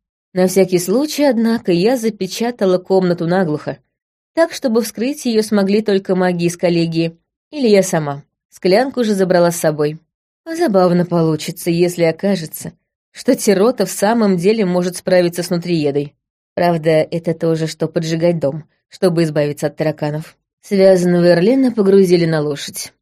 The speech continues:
Если бы я не озаботилась набросить на нас заклинание, полюбоваться зрелищем сбежалось бы полквартала. Меня ждал доклад Его Величеству. И если это диверсия, Ваше Величество, то очень странная,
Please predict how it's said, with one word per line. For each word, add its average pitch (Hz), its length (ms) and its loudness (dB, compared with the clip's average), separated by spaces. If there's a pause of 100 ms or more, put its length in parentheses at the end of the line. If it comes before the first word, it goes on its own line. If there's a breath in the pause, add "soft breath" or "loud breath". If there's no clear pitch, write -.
(160)
Если 294 340 -2
бы 269 160 0
я 277 180 2
не 254 140 4
озаботилась 208 720 2
набросить 190 480 0
на 170 120 0
нас 170 180 2
заклинание, 170 680 -4 (280)
полюбоваться 254 560 2
зрелищем 254 560 -2
сбежалось 208 560 0
бы 196 120 0
полквартала. 185 840 -2 (220)
Меня 294 300 2
ждал 269 240 2
доклад 214 460 2
Его 190 340 2
Величеству. 175 800 -2 (280)
И 185 80 0
если 330 380 2
это 285 180 0
диверсия, 240 580 2
Ваше 285 280 2
Величество, 247 600 0
то 226 160 0
очень 185 460 -2
странная, 151 680 -4